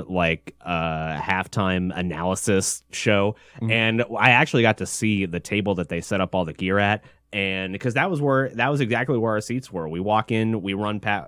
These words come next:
Speaker 1: or go past the, the kind of the clubhouse room where all the merch is and all the vendors are and shit. And they have their halftime analysis show set up at,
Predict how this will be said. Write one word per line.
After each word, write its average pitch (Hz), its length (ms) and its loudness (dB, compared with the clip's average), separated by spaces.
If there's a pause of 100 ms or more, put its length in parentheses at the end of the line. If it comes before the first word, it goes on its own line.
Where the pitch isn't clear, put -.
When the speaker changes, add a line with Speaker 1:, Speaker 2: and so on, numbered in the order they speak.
(140)
Speaker 1:
or 98 300 0
go 101 240 0
past 98 480 -4
the, 90 380 0 (140)
the 85 140 -6
kind 107 180 -2
of 95 60 -4
the 85 80 -8
clubhouse 98 520 -2
room 101 200 -2
where 90 140 2
all 92 100 6
the 85 80 0
merch 92 340 0
is 95 300 2
and 92 80 -2
all 87 100 -2
the 87 80 -2
vendors 90 380 -4
are 95 160 2
and 92 140 -2
shit. 101 300 -4 (380)
And 107 480 -6
they 104 260 0
have 104 500 2 (280)
their 98 560 2
halftime 110 640 0
analysis 92 580 -2
show 78 420 -2
set 98 380 0
up 92 280 2 (100)
at, 90 420 -4